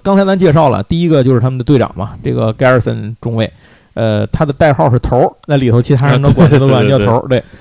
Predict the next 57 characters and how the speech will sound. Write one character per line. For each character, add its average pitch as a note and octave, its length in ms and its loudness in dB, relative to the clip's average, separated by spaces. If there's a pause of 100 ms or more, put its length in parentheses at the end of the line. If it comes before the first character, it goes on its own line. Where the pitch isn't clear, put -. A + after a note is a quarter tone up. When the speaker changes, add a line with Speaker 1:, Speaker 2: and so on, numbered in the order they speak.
(160)
Speaker 1:
然 E3+ 140 0
后 G3+ 40 4
下 C#4+ 280 2
一 F3 60 4
个 D#3 100 4
人 C#3 160 0
呢 D3 80 -2
叫 C#3 80 0
Casino，Casino F#3+ 1300 -2
呢， A#2 160 0
设 D#4 180 2
定 A#3+ 140 -4
上 C3 160 0
应 D#3 60 -6
该 A3+ 100 -6
是 - 100 -6
个 D3 80 -2
意 E3 120 -4
大 E3+ 100 0
利 C4+ 140 0
人 B2+ 220 -2
吧？ C#2 200 -14 (140)
Speaker 2:
应 A#2 160 -4
该 A#2 160 0
是。 A#2 180 -6
Speaker 1:
对。 B2+ 180 -2 (380)
然 G3+ 160 2
后 G3+ 200 2 (120)
他 C4+ 240 -2
呢 A#2+ 240 -2
是 C#3+ 400 2
一 - 40 4
个 B2+ 440 2 (260)
负 - 280 -6
责 F3+ 280 2 (120)
开 A3+ 200 -2
保 G#3+ 240 0
险 G3+ 140 -2
箱 A#3 240 -4
的 E3+ 120 -4
高 B2 280 2
手， - 100 -12 (160)
Speaker 2:
嗯。 A2 360 -6
Speaker 1:
就 C#3 100 0
是 A#2 240 2
一 D#3 80 -2
个 F3 80 2
方 F#3+ 160 0
便 F3+ 100 0
面 E3+ 140 0
横 E3 140 -2
扫 C#3+ 160 -2
一 - 20 0
小 C3+ 100 2
区 E3+ 220 -2
那 D#3 140 2
种， A#2+ 80 4